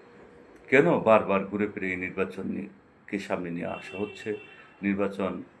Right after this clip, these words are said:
এই অবস্থায় সম্ভব নয়। এ, বিভিন্ন রাজনৈতিক দলের নেতারা এই ধরনের বক্তব্য দিচ্ছেন। গতকালকে একটি অনাকাঙ্ক্ষিত এবং দুঃখজনক ঘটনা ঘটেছে গোপালগঞ্জে।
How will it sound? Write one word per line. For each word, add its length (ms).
এই 120
অবস্থায় 360
সম্ভব 400
নয়। 200
এ, 240
বিভিন্ন 340
রাজনৈতিক 460
দলের 240
নেতারা 480
এই 120
ধরনের 320
বক্তব্য 360
দিচ্ছেন। 360
গতকালকে 540
একটি 200
অনাকাঙ্ক্ষিত 680
এবং 480
দুঃখজনক 480
ঘটনা 300
ঘটেছে 440
গোপালগঞ্জে। 500